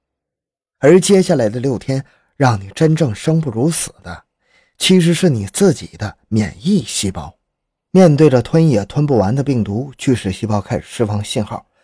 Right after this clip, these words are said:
向血管求援。这种信号叫做白细胞素，它会让血管调集大量的白细胞和组织液赶往前线。白细胞的杀戮比自然杀伤细胞更加疯狂啊！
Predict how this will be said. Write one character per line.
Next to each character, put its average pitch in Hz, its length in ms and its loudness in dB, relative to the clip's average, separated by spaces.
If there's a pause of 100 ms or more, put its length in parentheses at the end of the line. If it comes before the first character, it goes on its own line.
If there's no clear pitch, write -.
(100)
向 127 260 0
血 - 120 0
管 - 220 -6
求 101 240 -8
援。 95 100 -10 (800)
这 247 140 6
种 151 120 2
信 151 160 0
号 139 300 -2
叫 139 160 2
做 - 300 -6 (260)
白 110 300 0
细 - 360 -8
胞 123 280 0
素， - 240 -14 (720)
它 190 120 2
会 190 140 4
让 170 180 4
血 180 160 -2
管 107 220 -2
调 156 200 2
集 123 140 -2
大 156 180 0
量 104 140 -4
的 104 80 -12
白 101 180 -4
细 117 140 -4
胞 131 220 -2
和 127 160 -2
组 82 180 -16
织 110 140 -6
液 151 160 -2 (100)
赶 101 180 -4
往 101 160 -8
前 - 220 -14
线。 - 180 -14 (840)
白 160 240 6
细 190 160 2
胞 135 160 -2
的 123 80 0
杀 131 240 -2
戮 131 220 -4 (180)
比 110 180 -4
自 165 280 0
然 110 160 0
杀 143 160 -4
伤 139 160 -4
细 - 160 -6
胞 107 240 -6
更 135 180 -2
加 107 180 -8
疯 123 260 -8
狂 - 280 -16
啊！ 98 100 -20